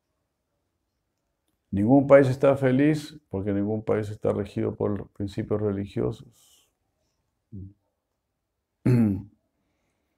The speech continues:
Entonces, los únicos, eh, si una, pero si una persona toma la religión, empieza a sentirse feliz.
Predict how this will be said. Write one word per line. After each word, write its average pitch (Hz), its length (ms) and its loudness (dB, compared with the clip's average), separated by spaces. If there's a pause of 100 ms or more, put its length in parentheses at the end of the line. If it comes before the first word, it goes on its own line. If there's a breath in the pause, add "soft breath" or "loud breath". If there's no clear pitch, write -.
(1600)
Entonces, 123 400 2
los 120 160 2
únicos, 147 320 6
eh, 104 760 2 (140)
si 104 180 -6
una, 127 120 2
pero 117 160 -2
si 139 100 0
una 139 80 6
persona 131 520 4
toma 135 580 12
la 110 120 4
religión, 110 680 0 (840)
empieza 110 640 2
a 101 80 -4
sentirse 101 520 -6
feliz. 98 520 -12